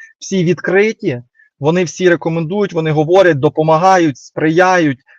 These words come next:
і все це їде і доставляється до людей.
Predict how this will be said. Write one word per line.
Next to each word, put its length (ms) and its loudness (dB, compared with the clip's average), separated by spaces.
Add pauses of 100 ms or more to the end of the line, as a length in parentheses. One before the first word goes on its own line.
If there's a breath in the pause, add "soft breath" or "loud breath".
(380 soft breath)
і 460 2
все 220 2
це 140 0
їде 520 -2 (280)
і 120 -2
доставляється 680 0
до 140 0
людей. 380 -4